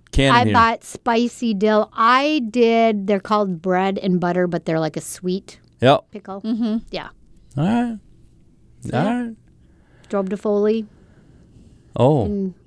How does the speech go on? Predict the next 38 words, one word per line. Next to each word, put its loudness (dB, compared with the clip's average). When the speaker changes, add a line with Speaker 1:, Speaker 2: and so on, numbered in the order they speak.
Speaker 1:
For 4
pickles? 6
Speaker 2:
For -8
pickles. -12
There's, -4
like -
Speaker 3:
You 0
mean 6
Speaker 2:
I 4
Speaker 3:
for 2
Speaker 2:
said, 0
Speaker 3:
cucumbers? 2
Speaker 2:
Cucumbers. 2
A 4
girlfriend 0
of 0
mine 0
told 0
me 2
about 0
this. -4
Gr-, -6
they 2
were 2
Grace, 2
but -6
I'm 0
thinking 2
there 2
has -4
to -14
be -6
a -12
closer -14
place, -16
too. -16
Speaker 1:
All 0
right. 2